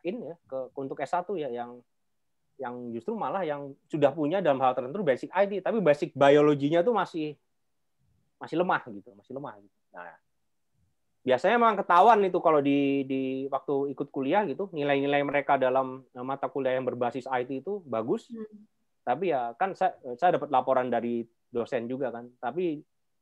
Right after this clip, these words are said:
Speaker 1: begitu misalnya belajar genomics, ya, epigenomics dan mata kuliah yang berbau biologi ya,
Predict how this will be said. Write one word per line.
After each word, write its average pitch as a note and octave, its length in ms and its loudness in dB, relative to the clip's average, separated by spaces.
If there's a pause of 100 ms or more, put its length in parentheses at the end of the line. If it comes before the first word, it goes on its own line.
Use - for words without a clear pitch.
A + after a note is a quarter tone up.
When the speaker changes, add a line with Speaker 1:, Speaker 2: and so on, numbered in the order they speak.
(120)
Speaker 1:
begitu A#2+ 680 0
misalnya B2+ 400 -2
belajar A2 480 -2
genomics, F3 880 4
ya, C3+ 160 -12 (440)
epigenomics C#3 600 0
dan B2 320 -4
mata A#2+ 240 -8
kuliah A#2 240 -6
yang A2+ 120 -6
berbau A2+ 280 -4
biologi A#2 480 -2
ya, G#2 160 -4